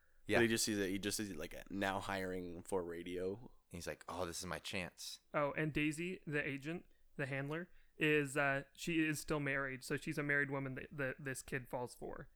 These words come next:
Speaker 3: Um,
Speaker 1: Wait, so you keep saying kid. How old do you think Gatsby is?
Speaker 3: Like, twenty.
Speaker 2: Fif-,
Speaker 1: Okay.
Speaker 2: fifteen.
Speaker 3: Not that young.
Speaker 1: Ugh, no.
Speaker 2: Eight.
Speaker 1: No.
Speaker 2: Four.
Speaker 3: At le-
Speaker 1: Stop.
Speaker 3: no, no younger than eighteen.
Speaker 1: Yeah.
Speaker 2: And
Speaker 1: I,
Speaker 2: then
Speaker 1: I like twenty.
Speaker 3: I, I
Speaker 2: newborn.
Speaker 3: think,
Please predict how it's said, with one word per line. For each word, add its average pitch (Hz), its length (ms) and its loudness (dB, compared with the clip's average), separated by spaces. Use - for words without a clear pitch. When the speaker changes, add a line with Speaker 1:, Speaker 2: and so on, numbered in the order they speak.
Speaker 3:
Um, 92 320 -6
Speaker 1:
Wait, 95 160 0
so - 120 -2
you 110 60 0
keep 143 160 -8
saying 85 280 -4
kid. 78 340 2
How 107 160 4
old 110 160 0
do 104 60 -4
you 90 40 -2
think 82 200 -6
Gatsby 64 480 -4
is? - 280 -12
Speaker 3:
Like, 160 220 0
twenty. 123 320 -8
Speaker 2:
Fif-, 90 100 -2
Speaker 1:
Okay. 67 240 -4
Speaker 2:
fifteen. - 460 -8
Speaker 3:
Not 190 220 0
that 143 180 4
young. 92 200 0
Speaker 1:
Ugh, - 80 -6
no. 78 320 -6
Speaker 2:
Eight. - 280 -6
Speaker 1:
No. 110 500 4
Speaker 2:
Four. - 380 -6
Speaker 3:
At 170 120 0
le- 175 120 0
Speaker 1:
Stop. 165 240 12
Speaker 3:
no, 175 480 4
no 165 200 4
younger 156 280 4
than 139 140 0
eighteen. - 400 -10
Speaker 1:
Yeah. - 140 -4
Speaker 2:
And 107 120 4
Speaker 1:
I, - 20 12
Speaker 2:
then - 100 8
Speaker 1:
I 127 200 12
like 98 240 6
twenty. 71 320 -8
Speaker 3:
I, - 40 2
I 139 40 2
Speaker 2:
newborn. - 220 -2
Speaker 3:
think, 135 200 -2